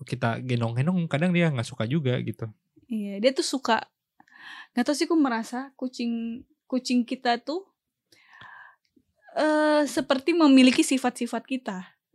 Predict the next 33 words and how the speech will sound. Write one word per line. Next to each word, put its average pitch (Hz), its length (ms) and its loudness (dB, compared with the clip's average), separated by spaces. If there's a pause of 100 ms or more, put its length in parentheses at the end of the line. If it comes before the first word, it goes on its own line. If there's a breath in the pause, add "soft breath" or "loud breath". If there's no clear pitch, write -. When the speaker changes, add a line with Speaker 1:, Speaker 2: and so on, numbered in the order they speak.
(220)
Speaker 2:
menurutku. 220 920 -4
Speaker 1:
<laughs> - 760 -6
Kenapa 120 300 0
tuh? - 200 -8 (800 soft breath)
Speaker 2:
Nggak 294 180 2
tahu, 392 240 4 (140)
kayak 262 480 8 (400)
sifat 269 340 4
ingin 247 220 8
ditemani 240 460 6
tuh 370 260 4
aku 359 160 0
melihat 311 320 6 (140)
di 240 180 0
kamu. 247 560 6 (720)
Sifat 247 420 6
Speaker 1:
<laughs> 240 60 0
Speaker 2:
itu. 220 200 -6 (120)
Kayak 233 220 2
kamu 285 200 4 (380 loud breath)
pengen 254 320 8
ditemenin, 240 720 4
pengen 247 380 2
ada 226 480 0
di 226 280 0
sekitar, 240 760 -4
pengen 233 240 -2
ada 220 160 -2
deket, 220 320 -2
tapi 311 240 2
nggak 320 160 8
mau 277 120 6
diganggu. 285 440 6